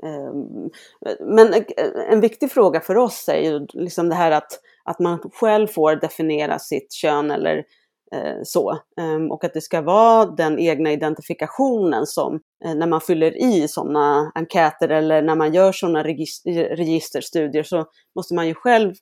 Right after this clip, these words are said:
kunna få avgöra vad, vilket kön man är. Eh, det är ju viktigt. Men alltså, med det sagt så är ju majoriteten av,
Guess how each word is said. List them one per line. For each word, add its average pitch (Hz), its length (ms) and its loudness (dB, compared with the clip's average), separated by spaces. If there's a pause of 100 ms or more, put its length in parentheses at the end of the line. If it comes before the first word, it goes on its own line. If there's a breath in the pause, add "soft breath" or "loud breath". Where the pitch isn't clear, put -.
kunna 165 180 0
få 151 180 -4
avgöra 147 360 -2
vad, 143 300 -4
vilket 160 220 -14
kön 208 300 2
man 147 120 -2
är. 98 180 -4 (560)
Eh, 160 320 -4
det 196 180 6
är 208 320 2
ju 185 100 0
viktigt. - 520 -10 (380)
Men 180 420 2
alltså, 175 280 -4
med 175 180 2
det 165 220 2
sagt - 420 -2
så 160 100 0
är 170 140 4
ju 208 120 2
majoriteten 196 1040 0
av, 147 360 2